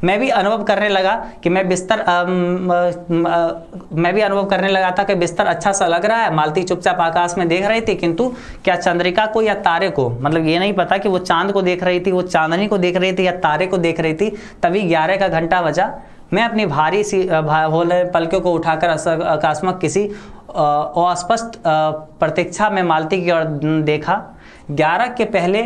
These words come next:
घंटे के खरकन के साथ ही मालती की छाती एकाएक, अ, फफोले की भांति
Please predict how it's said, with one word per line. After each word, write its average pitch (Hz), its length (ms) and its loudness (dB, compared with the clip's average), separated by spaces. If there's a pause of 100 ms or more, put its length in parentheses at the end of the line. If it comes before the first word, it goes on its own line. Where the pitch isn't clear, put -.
(540)
घंटे 156 320 0
के 214 140 0
खरकन 208 440 0
के 202 100 0
साथ 170 380 0
ही 180 60 0
मालती 160 440 0
की 185 140 -6
छाती 151 420 -2 (400)
एकाएक, 165 540 0
अ, 151 120 2
फफोले 170 540 0
की 196 220 -2
भांति 139 460 0